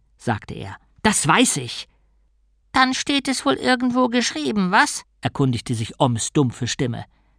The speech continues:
„Nein, so ward es gesagt. Und wenn du noch lange meckerst,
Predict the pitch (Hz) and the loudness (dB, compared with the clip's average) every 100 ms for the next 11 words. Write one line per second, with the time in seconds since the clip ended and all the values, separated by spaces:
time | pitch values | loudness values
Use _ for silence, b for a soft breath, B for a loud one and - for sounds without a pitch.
0 | _ _ _ - 147 131 127 190 - b | _ _ _ 0 4 4 4 0 -2 b
1 | b b b - 170 139 156 180 196 - | b b b 2 2 4 2 2 -2 -2
2 | 165 123 139 139 - - _ B B B | 0 0 0 -2 -6 -20 _ B B B
3 | B B B B B 170 131 190 208 202 | B B B B B 0 2 0 2 0
4 | 165 147 160 196 247 151 101 101 104 - | 0 0 -2 -2 0 -2 -4 -8 -14 -14
5 | - - - | -10 -8 -10